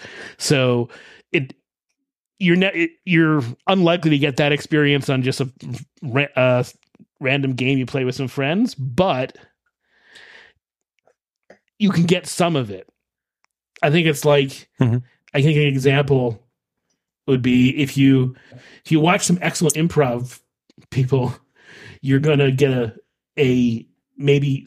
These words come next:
Speaker 1: twisted example of what you might do in the first year of improv class.
Speaker 2: Okay.
Speaker 1: But you'll still have fun in your first year of improv class,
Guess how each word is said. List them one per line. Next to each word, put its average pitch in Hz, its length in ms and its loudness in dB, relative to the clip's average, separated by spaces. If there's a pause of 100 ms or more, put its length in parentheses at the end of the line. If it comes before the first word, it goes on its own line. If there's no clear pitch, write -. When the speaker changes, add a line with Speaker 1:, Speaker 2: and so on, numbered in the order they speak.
(120)
Speaker 1:
twisted 196 400 2
example 165 500 0
of 139 100 0
what 151 140 2
you 147 100 0
might 139 220 2
do 143 140 0
in 139 80 2
the 131 80 -2
first 139 360 -2
year 143 200 0
of 131 80 -2
improv 165 440 -2
class. - 560 -4 (640)
Speaker 2:
Okay. 120 220 0
Speaker 1:
But 156 420 0 (680)
you'll 180 200 2
still 220 140 2
have 165 180 2
fun 139 280 0
in 127 80 0
your 113 80 -4
first 117 280 -6
year 120 100 -2
of 101 60 -6
improv 107 340 -16
class, - 280 -18